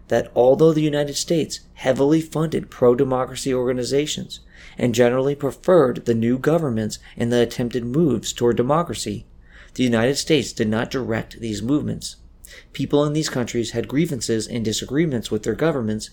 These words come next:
and pushed to replace them. That said, these revolutions likely would not have succeeded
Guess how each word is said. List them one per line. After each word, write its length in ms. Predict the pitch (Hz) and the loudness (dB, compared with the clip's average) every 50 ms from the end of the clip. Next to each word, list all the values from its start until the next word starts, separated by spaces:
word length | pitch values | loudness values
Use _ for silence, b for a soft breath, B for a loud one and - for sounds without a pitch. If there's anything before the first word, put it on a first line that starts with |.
| - - | -10 -8
and 180 | 117 117 - | -8 -8 -8
pushed 500 | - - 117 117 117 - - - - - - | -6 -2 0 0 0 -2 -6 -14 -16 -14 -6
to 120 | - 120 | -2 -2
replace 440 | 120 117 - - 131 123 120 - - | -2 -2 0 2 2 2 2 0 -6
them. 240 | - - - 95 - - - - - - - - - - - - - - - _ - - b b b b b b b b - | -8 -10 -12 -12 -16 -20 -20 -20 -20 -20 -20 -20 -20 -20 -20 -20 -20 -20 -20 _ -20 -20 b b b b b b b b 0
That 180 | 113 117 - | 0 2 2
said, 340 | - 190 180 156 147 - b b b b b b b | 4 4 6 4 4 0 b b b b b b b
these 240 | - 117 120 117 117 | -6 -4 -2 2 2
revolutions 640 | 135 135 139 131 151 196 214 - 127 120 107 - - | 4 4 6 6 6 6 6 4 0 -2 -4 -2 0
likely 320 | 104 113 120 117 143 156 | 2 2 4 4 2 2
would 220 | 143 160 165 127 | 4 2 2 2
not 240 | 120 120 117 120 - | 2 0 0 0 -2
have 140 | 131 135 - | -4 -6 -4
succeeded 640 | - 151 - - - - 196 208 156 127 123 123 | -4 -4 -2 -4 -2 -2 0 0 2 0 0 -2